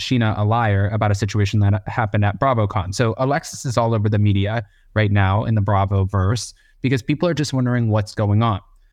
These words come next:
Now, I was just talking to a housewife the other day saying Alexis was saying she's not coming back, which would be such a stupid decision on the casting department.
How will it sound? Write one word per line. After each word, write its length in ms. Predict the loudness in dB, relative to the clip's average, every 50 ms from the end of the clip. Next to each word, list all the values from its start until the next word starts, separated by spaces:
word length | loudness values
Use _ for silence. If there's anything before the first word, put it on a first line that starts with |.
| _ _ _
Now, 160 | -2 -2 -2 0
I 120 | -2 0 0
was 140 | -2 -4 -4
just 160 | -6 -4 -2
talking 280 | -2 -2 0 0 -2 0
to 120 | 0 0
a 40 | 0
housewife 420 | 0 0 -2 -2 -2 -2 -2 0
the 120 | 0 0 0
other 120 | 0 0
day 200 | 0 0 -2 -2
saying 280 | -2 0 0 0 0 0
Alexis 480 | 0 -2 -2 -2 -4 -4 -6 -6 -4 -4
was 120 | -4 -2
saying 280 | -2 -2 0 0 0 0
she's 220 | 0 -2 -2 0 0
not 180 | -2 -2 -2
coming 260 | -2 0 2 2 2 2
back, 440 | 0 0 0 -2 -4 -6 -8 -14 -20 _ _ _ _ _ _ _ _ _ _ _ _ _ _ _ _ _ _ _ _ _ _ _ _ _ _ _ _ -8
which 260 | -4 -2 -2 -2 -2
would 120 | -4 -2 0
be 120 | 0 -2
such 420 | -2 -4 -2 -2 0 0 0 -2
a 60 | -4 -4
stupid 360 | -2 -2 -2 0 0 0 0
decision 400 | 0 0 0 0 0 2 2 2
on 100 | 4 2
the 80 | 2
casting 420 | 2 0 0 -2 0 0 0 0 0
department. 500 | 0 0 0 -2 -2 -2 -6 -8 -10